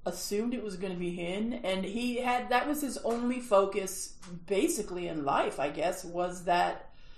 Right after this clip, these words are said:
over everything else, that was his, and he was due,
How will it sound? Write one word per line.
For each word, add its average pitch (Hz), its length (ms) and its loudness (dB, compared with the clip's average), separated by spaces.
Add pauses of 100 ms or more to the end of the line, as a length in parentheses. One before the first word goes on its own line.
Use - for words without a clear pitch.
(720)
over 214 340 8
everything 233 460 -2
else, 240 560 0 (360)
that 208 360 6
was 254 220 -6
his, 190 540 0
and 175 300 -2
he 214 220 -4
was 202 260 -6
due, 202 760 -6